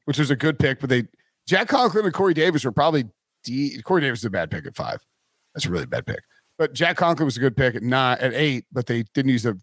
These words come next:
the fifth year option on him and let him walk in free agency. Corey Davis gone as well in free agency. Rashaan Evans, Jeffrey Simmons, Isaiah Wilson, disaster pick at twenty-nine,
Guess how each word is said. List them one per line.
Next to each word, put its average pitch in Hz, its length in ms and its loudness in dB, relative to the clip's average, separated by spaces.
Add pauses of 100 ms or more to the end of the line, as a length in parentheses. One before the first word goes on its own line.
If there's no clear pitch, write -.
the 107 140 0
fifth 117 160 -4
year 123 120 2
option 120 260 2
on 117 100 0
him 110 120 -2
and 107 200 -6
let 123 140 0
him 113 60 -2
walk 117 180 0
in 98 40 -18
free 110 160 -4
agency. 92 320 -8
Corey 143 200 2
Davis 131 260 2
gone 123 240 4
as 113 100 -6
well 120 160 4
in 107 80 0
free 104 140 -4
agency. 98 400 -6 (440)
Rashaan 180 360 2
Evans, 139 540 0 (380)
Jeffrey 175 420 0
Simmons, 147 580 2 (100)
Isaiah 131 300 2
Wilson, 120 320 0
disaster 113 460 -2
pick 104 180 -4
at 98 80 -12
twenty-nine, 110 540 -2